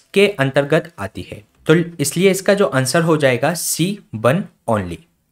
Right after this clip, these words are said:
चलिए देख लेते हैं अभी इसके रिसेंट कॉन्टेक्स्ट के बारे में। एपिडा ने अभी जो मिलेट के एक्सपोर्ट को बढ़ाने का लक्ष्य रखा है फाइनेंशियल ईयर छब्बीस तक, दो हज़ार करोड़ तक, और एपिडा के द्वारा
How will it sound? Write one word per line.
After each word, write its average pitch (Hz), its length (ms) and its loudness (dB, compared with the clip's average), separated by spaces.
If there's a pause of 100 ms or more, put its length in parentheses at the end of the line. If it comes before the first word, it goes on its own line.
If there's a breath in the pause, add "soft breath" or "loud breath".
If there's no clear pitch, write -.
चलिए 151 200 2
देख 151 200 0
लेते 180 200 -2
हैं 185 80 -2
अभी 180 120 -4
इसके - 220 -4
रिसेंट 143 380 -2
कॉन्टेक्स्ट 147 480 0
के 170 80 0
बारे 143 220 4
में। 135 120 -2
एपिडा 185 800 -2
ने 233 180 2
अभी 165 240 -2
जो 175 120 0
मिलेट 151 380 2
के 175 180 -2
एक्सपोर्ट 175 520 -2
को 180 140 0 (920)
बढ़ाने 131 400 0
का 165 100 4
लक्ष्य 147 320 2
रखा 160 180 0
है 160 260 0
फाइनेंशियल 131 520 0
ईयर 143 200 2 (160)
छब्बीस 160 460 -4
तक, 156 200 2 (320 soft breath)
दो 131 140 0
हज़ार 143 420 4
करोड़ 131 280 2
तक, 170 260 0 (460)
और 160 220 0
एपिडा 175 380 2
के 196 160 -4
द्वारा 180 240 2